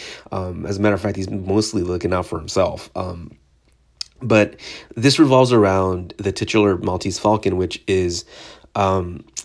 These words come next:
a MacGuffin. And if you've never heard that term, and I actually bel-, I, I'm surprised I went a hundred years without actually talking about MacGuffins.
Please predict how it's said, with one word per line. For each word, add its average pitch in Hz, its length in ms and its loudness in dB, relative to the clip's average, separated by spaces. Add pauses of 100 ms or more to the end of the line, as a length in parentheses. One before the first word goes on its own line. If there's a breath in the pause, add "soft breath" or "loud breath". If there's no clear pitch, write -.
(120)
a 104 60 0
MacGuffin. 92 760 0
And 98 380 -4
if 107 160 -4
you've 110 100 0
never 143 300 2
heard 107 180 6
that 90 140 -2
term, 92 180 -2
and 92 100 -4
I 90 60 -6
actually 95 360 -2
bel-, 90 300 -8
I, 90 220 -10
I'm 95 120 -6
surprised 107 380 0
I 98 40 2
went 90 240 -2
a - 40 -8
hundred 92 280 -4
years 92 160 0
without 87 180 -6
actually 85 300 -10 (100)
talking 95 220 -8
about 87 160 -6
MacGuffins. 87 480 -6